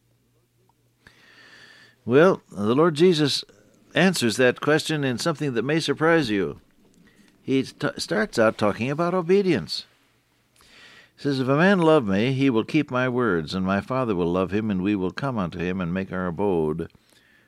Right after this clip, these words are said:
with him." Obedience, uh, based on a love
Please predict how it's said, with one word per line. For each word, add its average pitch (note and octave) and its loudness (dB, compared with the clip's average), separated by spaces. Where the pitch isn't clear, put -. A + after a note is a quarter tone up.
with F#2+ -2
him." G#2+ -2
Obedience, G2+ 0
uh, D#2+ -6
based A2 0
on F#2+ 0
a E2+ 0
love F#2+ -2